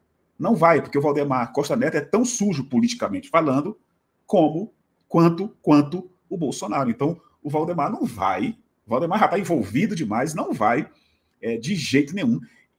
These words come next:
ir a público pra defender o Bolsonaro. E mais, eles não podem se encontrar, é uma determinação da justiça brasileira.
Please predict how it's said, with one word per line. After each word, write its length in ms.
ir 160
a 100
público 420
pra 140
defender 320
o 80
Bolsonaro. 480
E 40
mais, 280
eles 160
não 140
podem 240
se 120
encontrar, 680
é 60
uma 80
determinação 680
da 100
justiça 440
brasileira. 400